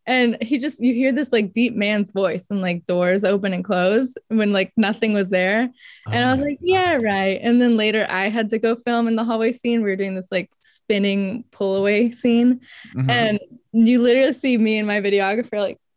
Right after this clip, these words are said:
Speaker 1: turn around multiple times. We only did two takes <laughs> 'cause we were scared. We're
Speaker 2: 'Cause
Speaker 1: like,
Speaker 2: it was that scary?
Speaker 1: Yeah, we're like, "Let's go, let's go." <laughs>
Speaker 2: Oh my gosh.
Speaker 1: They even have, like, haunted tours there too. They'll, like, tell you ghost stories throughout the hotel. And, um, the,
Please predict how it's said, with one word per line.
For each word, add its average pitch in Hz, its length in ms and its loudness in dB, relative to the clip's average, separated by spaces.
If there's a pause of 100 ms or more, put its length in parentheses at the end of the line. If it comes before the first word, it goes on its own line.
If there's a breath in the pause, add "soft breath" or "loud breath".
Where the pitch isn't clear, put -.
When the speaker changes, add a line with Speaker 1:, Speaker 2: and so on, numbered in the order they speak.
(160)
Speaker 1:
turn 226 240 0
around 208 340 0
multiple 233 380 0
times. 240 460 0
We 269 180 2
only 269 200 2
did 240 280 0
two 240 200 -2
takes - 360 -4
<laughs> - 20 -12
'cause - 240 -8
we 381 200 0
were 403 60 4
scared. 269 480 0
We're 254 80 2
Speaker 2:
'Cause 247 100 0
Speaker 1:
like, 143 60 4
Speaker 2:
it 131 40 2
was 123 120 -2
that 127 200 0
scary? 143 800 -2
Speaker 1:
Yeah, 370 140 4
we're 311 120 4
like, 302 120 2
"Let's 349 140 2
go, 214 200 -4
let's 262 180 -4
go." 381 380 -2
<laughs> - 40 -20 (300)
Speaker 2:
Oh 143 280 0
my 147 320 -2
gosh. 160 840 -4
Speaker 1:
They 285 120 -2
even 302 240 -2
have, 339 180 -4
like, 277 160 0
haunted 240 380 -2
tours 220 500 -2
there 208 240 -2
too. 226 260 -2
They'll, 208 200 -2
like, 196 260 0
tell 208 180 -2
you 208 220 0
ghost 202 300 -2
stories 185 600 -4
throughout 185 260 -4
the 208 60 -2
hotel. 185 520 -2
And, 185 320 -2
um, 175 520 -8
the, 180 480 -2